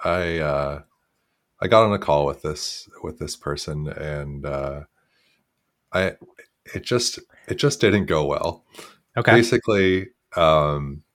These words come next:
Speaker 1: he, he spent most of the time trying to, like, it was under the, it was under the umbrella of, "We need to do compliance checks. We need to make sure that you're, you're legit. You're not,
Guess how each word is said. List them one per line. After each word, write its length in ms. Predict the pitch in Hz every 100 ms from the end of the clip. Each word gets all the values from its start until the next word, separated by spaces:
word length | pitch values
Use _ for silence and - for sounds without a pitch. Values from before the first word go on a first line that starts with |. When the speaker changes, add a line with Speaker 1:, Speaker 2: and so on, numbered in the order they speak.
| _ _ -
Speaker 1:
he, 320 | - - - -
he 100 | -
spent 320 | - - 120
most 260 | 98 101 -
of 80 | 92
the 80 | 87
time 640 | 90 82 80 78 78 78 _ _ _ _
trying 540 | - 87 80 82 85
to, 260 | - 82 78
like, 280 | 73 76 - - 113
it 40 |
was 140 | 107
under 180 | 127 135
the, 320 | 120 98 82 - 107
it 40 |
was 120 | 101
under 180 | 123 131
the 120 | 123
umbrella 400 | 98 92 85 87
of, 420 | 73 78 76 73 -
"We 100 | 90
need 160 | 87 80
to 80 | 80
do 120 | 80
compliance 580 | 76 71 - 71 69 -
checks. 360 | - 78 - 85
We 80 |
need 160 | 80 78
to 100 | 82
make 180 | 76 73
sure 240 | - 71
that 180 | 71 67
you're, 580 | 67 71 67 65 67 69 76
you're 160 | 80
legit. 520 | 78 80 - 71 67 -
You're 140 | 71
not, 320 | 71 69 69